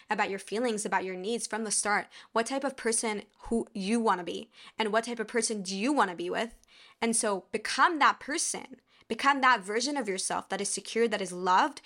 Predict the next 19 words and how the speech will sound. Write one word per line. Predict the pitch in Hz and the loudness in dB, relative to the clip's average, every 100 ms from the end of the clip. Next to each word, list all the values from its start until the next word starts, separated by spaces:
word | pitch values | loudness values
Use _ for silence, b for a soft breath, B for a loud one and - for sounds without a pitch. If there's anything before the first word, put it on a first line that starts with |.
| B B - | B B -2
and | 226 208 | 0 0
you | 262 | 0
will | 214 233 - | 2 2 0
attract | 202 - - 226 175 - - - | -4 -6 2 2 2 -4 -16 -4
those | 202 196 | -2 -2
people | 196 190 180 | -4 -4 -4
into | 170 - | -6 -8
your | - | -10
life. | - - - - _ - | -12 -14 -16 -18 _ 6
I | 240 285 | 8 6
guarantee | 262 262 240 202 | 2 -2 -2 -4
you | 196 214 | -2 0
that | 202 196 | 0 -2
most | 190 208 214 - | -2 -2 -2 -4
people | 196 180 185 196 | -6 -2 -2 0
that | 190 | -2
are | |
anxiously | 175 180 196 202 214 | -2 -4 -6 -4 -4
attached | 202 190 180 185 - - | -2 0 0 0 -2 -6